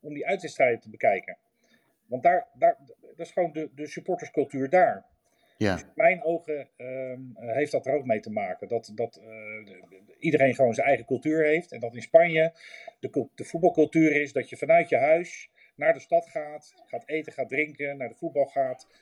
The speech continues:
Speaker 1: met je kinderen, eh, en, en dan weer naar huis gaat.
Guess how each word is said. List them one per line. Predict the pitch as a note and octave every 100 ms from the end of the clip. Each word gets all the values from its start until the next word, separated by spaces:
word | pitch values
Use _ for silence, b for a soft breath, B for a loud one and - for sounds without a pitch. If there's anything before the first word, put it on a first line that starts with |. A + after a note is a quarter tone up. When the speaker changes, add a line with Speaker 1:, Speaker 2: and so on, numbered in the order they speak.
| _
Speaker 1:
met | - A#2
je |
kinderen, | - E3+ E3 D3 D3 D3+ _ _ _ _ _
eh, | B2+ C3 B2+ A#2+
en, | C3 C3
en | C3
dan | C3 C3
weer | B2+
naar | B2+
huis | D3+ -
gaat. | - G2+ - -